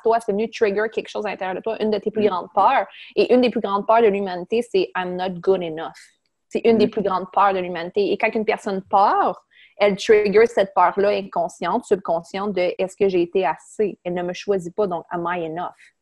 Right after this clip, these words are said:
Speaker 1: You know ? Fait que,
Speaker 2: Mm.
Speaker 1: et, et c'est beaucoup, beaucoup cette grande peur inconsciente-là. « J'ai pas fait assez, j'ai pas été, je suis pas bien, I'm not enough. » Why ? Tu comprends ? C'est comme, c'est,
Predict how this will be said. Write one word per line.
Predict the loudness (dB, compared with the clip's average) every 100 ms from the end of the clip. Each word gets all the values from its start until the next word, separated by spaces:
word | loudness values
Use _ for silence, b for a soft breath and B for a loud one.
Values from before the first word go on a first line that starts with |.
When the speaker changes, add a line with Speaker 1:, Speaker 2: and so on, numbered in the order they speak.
| _ _ _ -12
Speaker 1:
You | -8
know ? | -8 -8
Fait | -6
que, | -6
Speaker 2:
Mm. | -8 b b b -14
Speaker 1:
et, | -8 -6
et |
c'est | -2 2
beaucoup, | 2 4 2 4
beaucoup | 2 2 0
cette | 2 2
grande | 2 0 0 2
peur | 2 2
inconsciente-là. « | -4 -8 -8 -8 -2 2 4
J'ai | 2
pas | 0
fait | -2 0
assez, | -2 -6 -4 -2 0
j'ai | 0
pas | 0 2
été, | 0
je | -4
suis | -4
pas | 2 2
bien, | 2 0 0
I'm | 0 -2 -2
not | -2
enough. » | -2 -4 -2 -2 -2
Why ? | 0 4 4 4 0 -2
Tu | -12 _ -2
comprends ? | -2 0 -2
C'est | 0
comme, | 0 0
c'est, | 0 -4